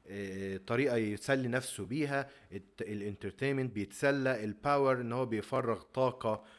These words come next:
والكلام ده كله. طب اعمل ايه عشان اقدر اتصدى للتنمر ده؟ آه، اول حاجة، only open emails and text from people you know. ما تفتحش الايميلات من اشخاص انت ما تعرفهمش، من الاشخاص اللي انت عارفهم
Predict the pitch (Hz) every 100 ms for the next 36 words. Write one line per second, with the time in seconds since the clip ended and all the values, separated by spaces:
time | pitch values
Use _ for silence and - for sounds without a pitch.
0 | - 101 101 - 101 98 82 - 78 -
1 | 123 139 214 220 196 135 156 175 147 110
2 | - 127 160 147 143 - 113 113 - 165
3 | 139 131 135 - - - - 104 135 143
4 | 139 - 104 101 - 104 117 113 101 90
5 | - - - - _ _ 107 107 - 208
6 | 240 208 143 123 139 156 196 208 196 190
7 | 190 196 180 139 113 113 147 165 143 107
8 | 110 - 151 - - - - 123 123 143
9 | 131 120 117 107 92 - - - - 104
10 | 104 139 151 110 98 - - 143 139 -
11 | 127 127 104 95 90 87 87 80 92 90
12 | - 131 131 123 127 87 107 135 - 131
13 | 131